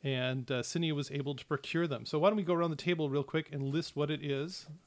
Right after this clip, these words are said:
Melanie, you already listed what your character has. Uh, why don't you give it to us again?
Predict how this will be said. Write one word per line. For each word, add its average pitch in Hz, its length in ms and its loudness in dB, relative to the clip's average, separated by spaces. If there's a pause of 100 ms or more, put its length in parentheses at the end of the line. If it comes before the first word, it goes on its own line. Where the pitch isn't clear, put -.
(320)
Melanie, 165 300 0
you 151 80 2
already 151 180 0
listed 147 380 -4
what 135 120 -2
your 143 140 -2
character 127 340 -2
has. 127 360 -4 (120)
Uh, 131 180 -2
why 135 120 -2
don't - 140 -4
you 151 40 -2
give 135 140 -2
it 131 80 -6
to 139 100 -2
us 127 120 -4
again? 127 320 -2